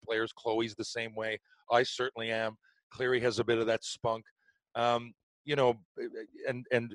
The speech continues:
I, I guess you could say passion for living as well as, as, as the game of hockey. But, uh, anyway, yeah, that's a long way around it, but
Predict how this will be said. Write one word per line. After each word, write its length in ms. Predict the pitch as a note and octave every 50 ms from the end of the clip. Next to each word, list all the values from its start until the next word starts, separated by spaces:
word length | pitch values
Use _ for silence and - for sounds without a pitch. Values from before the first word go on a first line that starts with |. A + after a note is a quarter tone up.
| -
I, 120 | A#2+ B2 A#2+ -
I 60 | B2
guess 280 | A2+ C#3+ D3+ D#3 - -
you 80 | D3
could 100 | B2+ B2 -
say 200 | - C3+ A#2 A2
passion 500 | - - - B2+ B2 B2 - - A#2+ G#2+
for 160 | - - A2+
living 360 | G#2+ A2 A#2 G#2+ G#2+ G2 G2
as 120 | G2 F2+ -
well 200 | G#2 G2+ G2+ G2
as, 200 | F#2 F#2 - - -
as, 160 | F#2+ F2+ F#2 G2+
as 160 | G2+ F#2 E2
the 60 | - F2+
game 200 | F#2 F#2 F#2 F2+
of 100 | F2 D#2+
hockey. 360 | E2+ F2+ F2 D#2 - - D#2+ _ _ _ - - - _ _ _ _ _ _
But, 160 | - A#2 A2 - -
uh, 120 | B2 A2+ A#2
anyway, 400 | A#2+ B2 B2+ B2+ B2 A2+ A2+ A2
yeah, 100 | A2 G#2+
that's 200 | G#2 A2 - -
a 40 | B2
long 320 | A2 A2+ A#2 A#2+ A#2+ A#2+
way 120 | A#2+ A#2 A2+
around 360 | A2 A2 A2 G#2+ A2 A2+ A2+
it, 80 | B2 -
but 160 | - A2 G2